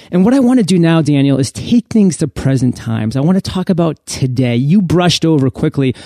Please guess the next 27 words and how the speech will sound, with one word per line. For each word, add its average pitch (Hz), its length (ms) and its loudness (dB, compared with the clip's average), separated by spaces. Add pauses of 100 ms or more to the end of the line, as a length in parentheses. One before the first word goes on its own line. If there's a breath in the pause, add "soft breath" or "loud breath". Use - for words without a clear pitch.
(180 loud breath)
a 143 80 0
couple 185 240 0
things 160 300 0
that 139 40 2
you're 143 160 2
really 139 320 2
fired 131 340 -2
up 135 140 0
about. 117 380 -2 (260 loud breath)
I 160 80 -2
know 208 140 2
there's 190 240 2
one 151 340 2
thing 151 280 2 (100)
in 143 100 2
particular 135 640 -2
that 123 120 0
you're 131 120 2
really 170 400 2
fired 117 320 -2
up 117 140 -4
about. 120 340 -2 (320 loud breath)
Share 220 380 0
that 247 180 2
with 175 180 -2
Fire 135 300 0
Nation. 117 480 -2